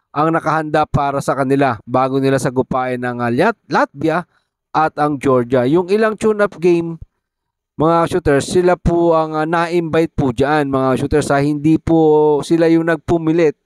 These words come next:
at gusto nga po silang tulungan ng Lithuania para po dito sa kampanya ng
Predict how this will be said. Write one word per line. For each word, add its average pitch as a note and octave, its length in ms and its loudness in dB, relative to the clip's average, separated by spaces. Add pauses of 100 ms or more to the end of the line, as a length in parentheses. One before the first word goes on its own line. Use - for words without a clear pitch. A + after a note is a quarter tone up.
(300)
at C3+ 160 -4
gusto D#3 320 -2
nga D3+ 160 0
po D3 160 0
silang D3 240 -6
tulungan C#3+ 400 0
ng C3+ 240 -2
Lithuania B2+ 640 0 (400)
para C3 240 -2
po C3+ 160 -2
dito B2+ 320 0
sa B2 320 0 (160)
kampanya E3+ 560 -2
ng C3+ 80 -4